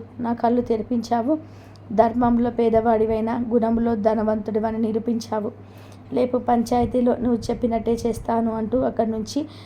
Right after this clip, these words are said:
వెళ్ళిపోయి ఆ రాత్రి ఊర్లో ఉన్న పూటకుళ్ళమ్మ ఇంట్లో బస చేశాడు. మర్నాడు ఉదయం పంచాయతీకి వెళ్ళాడు రామన్న.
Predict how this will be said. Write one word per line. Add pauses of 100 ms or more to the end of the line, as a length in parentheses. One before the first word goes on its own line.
(220)
వెళ్ళిపోయి
ఆ (140)
రాత్రి
ఊర్లో
ఉన్న
పూటకుళ్ళమ్మ
ఇంట్లో
బస (160)
చేశాడు. (540)
మర్నాడు
ఉదయం
పంచాయతీకి
వెళ్ళాడు
రామన్న.